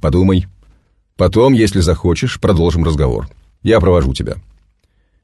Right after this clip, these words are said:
Директор от радости был растроган и на прощание обнял солдата. Он считал, что появился шанс получить значительный перевес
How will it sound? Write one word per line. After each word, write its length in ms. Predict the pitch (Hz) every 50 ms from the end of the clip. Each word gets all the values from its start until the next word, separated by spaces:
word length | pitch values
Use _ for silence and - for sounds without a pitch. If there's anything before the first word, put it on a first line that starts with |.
| _ _ -
Директор 580 | 65 80 98 131 156 165 - - - - 110
от 160 | 113 107 98
радости 440 | 104 101 120 117 104 98 98 - 113
был 200 | 90 82 95 90
растроган 600 | 87 90 87 - - - 101 120 127 110 120 110 101
и 20 |
на 100 | 92 82
прощание 600 | - 85 76 - - - 87 85 82 78 76 73 - -
обнял 360 | 71 76 73 62 67 64 55
солдата. 600 | - - - 58 60 - 57 52 50 - - - - _ _ _ _ _ _ _ _ _ - - -
Он 160 | - 95 95
считал, 360 | 95 - 98 90 - 98 101
что 180 | 98 98 - 98
появился 520 | - - 87 82 82 95 92 87 - 87
шанс 340 | - - - 101 104 98 95
получить 480 | - - 85 82 87 87 - - 87 76
значительный 600 | 67 - 82 76 - - 90 - - 85 85 73
перевес 680 | - 92 82 87 90 87 98 104 95 - - - -